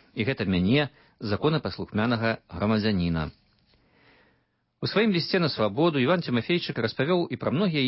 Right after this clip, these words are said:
іншыя свае праблемы, якія, ён лічыць, сталі непасрэдным наступствам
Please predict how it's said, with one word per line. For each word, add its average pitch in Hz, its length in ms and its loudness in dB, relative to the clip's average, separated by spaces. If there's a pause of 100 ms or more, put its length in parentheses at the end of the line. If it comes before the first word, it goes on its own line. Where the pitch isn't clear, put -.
іншыя 131 240 0
свае 117 240 0
праблемы, 98 680 0 (280)
якія, 175 500 0
ён 95 180 -2
лічыць, - 440 -2
сталі 143 320 -4
непасрэдным 135 580 -2
наступствам 123 560 0